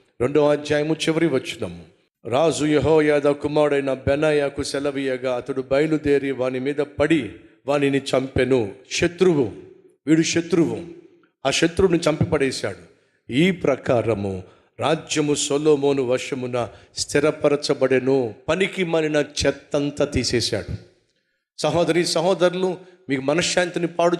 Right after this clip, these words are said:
చేసే, ఆరోగ్యాన్ని పాడు చేసే, ఆర్థిక వ్యవస్థను పాడు చేసే, కుటుంబంలో మనశ్శాంతిని, సమాధానాన్ని పాడు చేసే, పరిశుద్ధతను పాడు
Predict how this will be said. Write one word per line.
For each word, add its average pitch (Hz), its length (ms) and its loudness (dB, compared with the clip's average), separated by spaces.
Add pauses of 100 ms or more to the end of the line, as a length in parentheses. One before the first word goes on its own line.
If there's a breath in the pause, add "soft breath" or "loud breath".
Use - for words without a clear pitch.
చేసే, 180 380 -2 (300 loud breath)
ఆరోగ్యాన్ని 175 560 2
పాడు 175 340 2 (120)
చేసే, 175 420 -4 (160)
ఆర్థిక 156 400 -2
వ్యవస్థను 175 540 0
పాడు 175 340 2 (120)
చేసే, 175 380 -2 (220 loud breath)
కుటుంబంలో 175 540 0
మనశ్శాంతిని, 175 720 -2
సమాధానాన్ని 175 760 -2
పాడు 175 420 0 (120)
చేసే, 175 440 -2 (640 loud breath)
పరిశుద్ధతను 180 640 0
పాడు 180 320 0